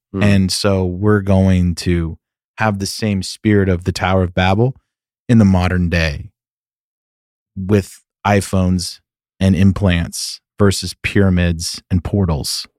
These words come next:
Speaker 2: You know, it's gonna be electronics, not acoustics and frequencies.
Speaker 1: Vibrations.
Speaker 2: They knew that.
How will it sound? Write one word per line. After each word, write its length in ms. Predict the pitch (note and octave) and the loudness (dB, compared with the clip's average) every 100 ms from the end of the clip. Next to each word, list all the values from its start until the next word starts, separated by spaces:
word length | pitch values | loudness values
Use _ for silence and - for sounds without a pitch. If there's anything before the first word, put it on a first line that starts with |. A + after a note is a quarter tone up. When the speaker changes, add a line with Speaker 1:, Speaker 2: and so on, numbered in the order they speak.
| _ - | _ 0
Speaker 2:
You 100 | G#2 | 2
know, 340 | G2+ G#2 A2+ _ | 4 0 -4 _
it's 140 | F#2+ | -6
gonna 180 | - G#2 | 0 0
be 300 | F2+ F#2 E2+ - _ _ _ _ _ _ _ _ - | 2 0 -2 -6 _ _ _ _ _ _ _ _ -4
electronics, 1040 | G#2+ G#2 - - G2 G2 B2 - - - - - | 0 0 0 0 2 2 -2 -10 -14 -16 -14 -4
not 400 | G2 G2 F#2 - _ _ _ _ _ _ - | 0 0 0 -4 _ _ _ _ _ _ -8
acoustics 800 | G2 A#2 G2+ - F#2+ - - - - | 0 2 2 0 -2 -4 -12 -14 -4
and 480 | F#2 F2+ F2 F2 - _ _ _ | -2 0 0 -4 -10 _ _ _
frequencies. 840 | A2+ G2+ F2+ - D2+ B1 - - | 2 2 -2 -2 -6 -8 -10 -8
Speaker 1:
Vibrations. 1000 | F2+ E2+ D2 D2 D2 D#2 - - - - | -6 -4 -4 -2 0 0 0 -2 -4 0
Speaker 2:
They 160 | B2+ D#3+ | 2 4
knew 200 | D#3+ E3 | 4 2
that. 280 | G2 D#2+ | 0 -2